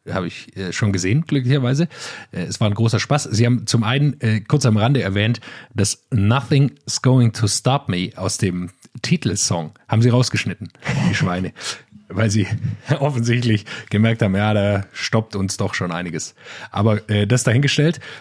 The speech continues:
Und, äh, da haben sie aber mal, und da wurde so beiläufig ein din A vier Zettel von Enric Maas in die Kamera gehalten vor so einem Zeitfahren. Und da hat man gesehen, wie stark dieses Pacing vorherbestimmt ist. Also das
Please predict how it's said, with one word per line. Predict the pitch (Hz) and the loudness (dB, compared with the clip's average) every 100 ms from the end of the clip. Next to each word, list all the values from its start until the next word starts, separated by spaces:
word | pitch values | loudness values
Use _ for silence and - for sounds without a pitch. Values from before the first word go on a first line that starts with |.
| - | -2
Und, | 107 110 - | 2 2 2
äh, | 113 107 | 0 2
da | 117 | 2
haben | 147 | 4
sie | 147 | 4
aber | 131 | 4
mal, | 127 131 127 - _ _ - | 4 2 0 -4 _ _ -2
und | 107 | 2
da | 117 | 4
wurde | 147 | 6
so | 123 | 4
beiläufig | 107 135 190 151 107 110 127 - - | 4 2 4 6 6 4 0 -4 -4
ein | 107 104 101 101 95 | 0 2 2 2 2
din | 120 | 2
A | 117 | 2
vier | - - | 2 0
Zettel | - 113 92 90 - | 0 0 0 -4 -4
von | - 113 | 0 2
Enric | 131 139 104 | 4 4 4
Maas | 101 143 156 - | 4 4 2 0
in | 104 | 0
die | 95 | 0
Kamera | 95 120 107 98 | 2 2 4 2
gehalten | 95 110 117 107 | 0 -2 -2 0
vor | 135 | 2
so | 131 | 4
einem | 107 | 4
Zeitfahren. | - 123 - 78 - _ - - - - | 2 -2 -2 -8 -10 _ -20 -20 -20 -10
Und | 104 101 | -4 0
da | |
hat | 117 147 | 0 4
man | 127 | 4
gesehen, | 113 104 147 151 110 | 4 4 6 6 4
wie | 117 151 | 4 4
stark | 139 - 123 139 - | 2 2 2 2 2
dieses | 110 104 | 0 2
Pacing | - - 143 127 107 | 0 -2 0 2 2
vorherbestimmt | 110 120 123 - 80 | 2 2 0 -4 -6
ist. | - | -6
Also | |
das | 85 | -6